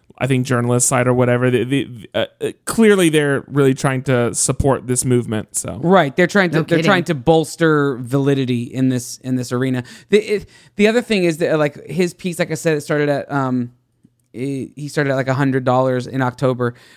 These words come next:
Speaker 2: Earlier this year, or maybe it was late last year, he sold a piece for sixty-six thousand dollars. No, no, no. Yes.
Speaker 3: Wow.
Speaker 2: Sixty-six thousand dollars, and then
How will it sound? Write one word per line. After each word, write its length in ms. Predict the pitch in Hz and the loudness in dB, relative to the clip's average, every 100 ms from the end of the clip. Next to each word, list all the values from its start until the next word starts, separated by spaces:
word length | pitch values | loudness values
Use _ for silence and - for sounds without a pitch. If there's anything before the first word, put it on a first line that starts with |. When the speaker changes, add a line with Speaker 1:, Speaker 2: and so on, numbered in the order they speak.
| - - | -6 2
Speaker 2:
Earlier 440 | 170 185 170 165 | 4 4 4 2
this 280 | 147 156 - | 0 -2 -2
year, 440 | 143 143 139 139 | 0 2 0 -2
or 120 | - | -4
maybe 220 | 143 151 143 | 0 0 0
it 40 | |
was 120 | 131 | -2
late 240 | 135 139 110 | 0 0 0
last 360 | 131 131 - | -2 -4 -4
year, 180 | 131 127 | -4 -4
he 180 | - 143 | -6 -10
sold 400 | - 143 139 123 | -2 0 0 -2
a 80 | 117 | -6
piece 480 | - 143 131 - - _ _ _ | -2 -2 -2 -8 -14 _ _ _
for 360 | 143 135 131 127 | 0 2 2 0
sixty-six 840 | - - 160 - 156 - 156 - | -4 -2 -2 -4 -6 -2 -4 -2
thousand 420 | 143 135 135 160 | -2 0 0 2
dollars. 560 | 151 160 190 202 - - _ _ _ | 2 2 2 -2 -6 -16 _ _ _
No, 100 | 147 143 | 0 2
no, 80 | |
no. 180 | 123 107 - _ _ _ - | 0 -8 -18 _ _ _ 0
Yes. 160 | 170 | 0
Speaker 3:
Wow. 340 | 131 131 107 120 _ | 2 -2 -4 -8 _
Speaker 2:
Sixty-six 560 | - 208 208 196 185 - | 0 0 0 -2 -2 2
thousand 320 | 165 165 175 | 2 2 2
dollars, 360 | 180 196 202 185 | 2 2 0 -2
and 220 | 170 165 | 0 2
then 240 | 160 156 | 2 0